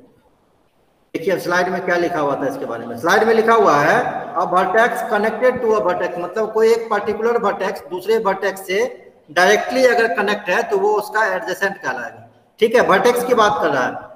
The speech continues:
लेकिन देखिए इंसिडेंट में क्या लिखा हुआ,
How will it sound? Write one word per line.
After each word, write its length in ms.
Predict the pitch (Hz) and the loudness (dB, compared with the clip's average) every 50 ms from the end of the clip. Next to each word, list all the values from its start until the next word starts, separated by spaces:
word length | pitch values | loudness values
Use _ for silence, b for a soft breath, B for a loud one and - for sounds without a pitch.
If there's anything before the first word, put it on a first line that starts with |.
| - | -8
लेकिन 280 | 151 175 190 185 233 220 | -4 -4 -2 -2 0 2
देखिए 600 | 220 233 - 233 233 196 - - - - - - - | 4 4 4 4 2 2 2 0 -4 -8 -14 -16 -16
इंसिडेंट 440 | 202 202 202 220 208 226 240 233 226 | -12 -6 -2 -2 0 0 0 -2 -2
में 120 | 226 233 | -6 -6
क्या 160 | 220 226 208 202 | -4 -2 0 0
लिखा 220 | 196 180 - 160 | 0 -2 -2 -2
हुआ, 560 | 135 127 127 117 110 - - - - - - | -4 -2 -4 -4 -6 -8 -10 -16 -20 -14 -6